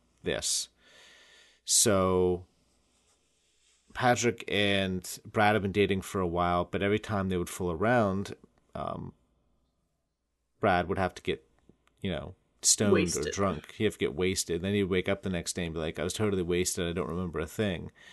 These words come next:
Speaker 1: And eventually, um, there he was able to get Brad sober, um, but they still had to keep everything a secret. So
Speaker 2: Yeah, the slow steps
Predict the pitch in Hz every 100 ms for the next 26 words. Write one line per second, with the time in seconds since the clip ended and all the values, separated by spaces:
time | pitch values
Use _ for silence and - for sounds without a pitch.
0 | - - - - - - - _ _ 92
1 | 92 90 87 90 120 135 - 113 98 95
2 | 87 90 - _ _ _ _ _ - 85
3 | 69 50 - - - 110 101 104 101 107
4 | 92 87 82 104 92 - _ - 98 90
5 | 85 - 123 110 92 90 85 87 _ _
6 | _ _ _ 92 82 90 92 104 _ _
7 | _ _ _ _ - - 101 - 95 -
8 | 104 90 - 98 92 87 87 85 76 -
9 | 85 - 76 - _ _ _ _ _ _
10 | _ _ _ _ _ _ - - 233 202
11 | - 233 - 226 - _ _ - - -
12 | - _ - - 226 220 226 226 - 190
13 | 185 - - -